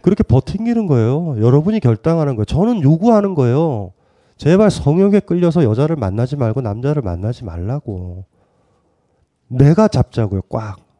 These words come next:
그리고 내가 놓자고요, 나중에. 강신주가 놓으라고 하니 놓고. 이러지 말자고요. 인문학자는 항상 그런 역할을 해요. 벼랑에 그냥 내모는 거예요. 잔인하고 힘들어요. 근데 어떻게 해요?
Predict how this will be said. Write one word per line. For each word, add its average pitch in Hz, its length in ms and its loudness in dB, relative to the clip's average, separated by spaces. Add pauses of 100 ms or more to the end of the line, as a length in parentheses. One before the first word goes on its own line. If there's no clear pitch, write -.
(720)
그리고 180 160 2
내가 147 300 4
놓자고요, 131 520 -2
나중에. 90 560 -8 (480)
강신주가 143 520 0
놓으라고 131 380 2
하니 117 200 -2
놓고. 92 580 -6 (580)
이러지 156 280 4
말자고요. 90 640 -2 (840)
인문학자는 185 600 2
항상 151 300 -2
그런 139 220 0
역할을 139 400 -2
해요. 117 600 -2
벼랑에 120 340 0
그냥 131 200 -4
내모는 180 420 -2
거예요. 117 420 0
잔인하고 160 560 0
힘들어요. 160 680 0 (540)
근데 226 200 2
어떻게 170 420 0
해요? 180 180 2